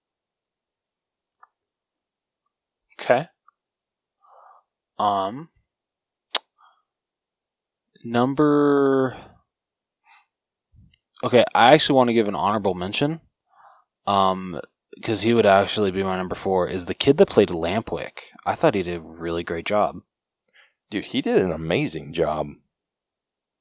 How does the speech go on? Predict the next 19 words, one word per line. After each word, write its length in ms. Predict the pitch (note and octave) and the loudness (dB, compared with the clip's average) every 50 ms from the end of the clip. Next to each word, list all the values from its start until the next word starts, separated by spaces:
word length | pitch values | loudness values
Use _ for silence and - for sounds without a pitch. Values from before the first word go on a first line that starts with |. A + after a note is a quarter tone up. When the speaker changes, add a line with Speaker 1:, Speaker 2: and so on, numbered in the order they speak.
| _ _ _ - - - - _ - | _ _ _ -10 -10 -10 -12 _ -10
Speaker 2:
Like, 200 | G#2+ G#2+ F2 - - | -10 -10 -10 -12 -8
I'm 60 | C#2 | -2
kinda 60 | G2+ | 0
Speaker 1:
Um, 380 | G2+ G2+ G2 G2 F#2+ F#2+ G2 G2+ | 2 2 2 2 0 -2 -4 -6
Speaker 2:
curious 300 | F2+ F2 F2 E2 - - | -4 -4 -4 -6 -6 -6
what 120 | E2 D#2+ | -4 -2
else 200 | D#2+ D#2+ - - | -2 -2 -4 -6
he's 200 | - C2+ C2+ E2+ | -12 -16 -18 -18
been 280 | - - - F2+ F#2 E2+ | -14 -10 -8 -8 -8 -10
in, 180 | C#2 A#1+ C#2+ | -12 -14 -16
'cause 200 | - - F#2 F2+ | -14 -12 -12 -12
he 260 | - - G2+ G2+ F#2 - - | -12 -14 -14 -14 -14 -14 -14
seems 380 | - - - - G3+ D#4+ C#3 | -14 -10 -8 -8 -6 -4 -2
Speaker 1:
Yeah, 120 | D3+ E3 C#3 | 0 0 0
dude, 140 | A2 - | -2 -2
Speaker 2:
familiar, 140 | F#2 G#2+ A#2 | -2 0 0
Speaker 1:
straight 180 | F2 D#2 D#2+ D2+ | 0 0 -2 -4
up. 120 | D2+ D2+ | -4 -4
Speaker 2:
right? 300 | D2+ D#2 G2+ C#3 F3+ - | -2 -2 -2 -4 -6 -12